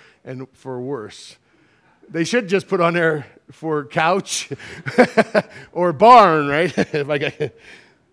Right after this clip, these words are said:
it's in, but it, it reminds us that, you know, I wouldn't trade any of those things in my life, um, those experiences in my life, because they have helped me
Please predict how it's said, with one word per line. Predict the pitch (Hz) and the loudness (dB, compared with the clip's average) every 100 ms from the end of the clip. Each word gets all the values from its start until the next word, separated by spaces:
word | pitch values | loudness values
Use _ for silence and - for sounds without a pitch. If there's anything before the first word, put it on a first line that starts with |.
| _ _ _ _ _ _ _ _ - | _ _ _ _ _ _ _ _ -10
it's | 160 170 | -8 -6
in, | 160 - | -8 -10
but | 143 160 165 | -8 -6 -6
it, | - - | -8 -14
it | 156 | -10
reminds | 156 151 156 175 156 | -8 -6 -6 -6 -6
us | 151 - | -8 -10
that, | 127 139 131 | -12 -10 -10
you | 139 131 | -12 -12
know, | 123 117 - _ 120 - _ _ - | -10 -12 -16 _ -20 -20 _ _ -12
I | 147 | -8
wouldn't | 160 175 156 | -6 -8 -10
trade | - 160 143 | -10 -8 -8
any | 135 151 | -8 -8
of | 139 | -10
those | 117 110 - | -10 -14 -14
things | 113 107 104 | -16 -16 -14
in | 104 | -14
my | 107 104 | -14 -14
life, | 110 104 95 _ _ _ _ _ _ _ | -14 -14 -16 _ _ _ _ _ _ _
um, | 104 107 | -20 -18
those | 110 | -16
experiences | 107 - - 131 135 123 120 110 | -18 -20 -14 -10 -8 -10 -14 -14
in | 113 | -14
my | 107 | -14
life, | 107 120 110 _ | -12 -12 -14 _
because | 107 - 104 | -20 -20 -18
they | 113 | -18
have | 101 110 107 | -18 -18 -16
helped | 127 135 _ - | -16 -16 _ -20
me | 110 | -20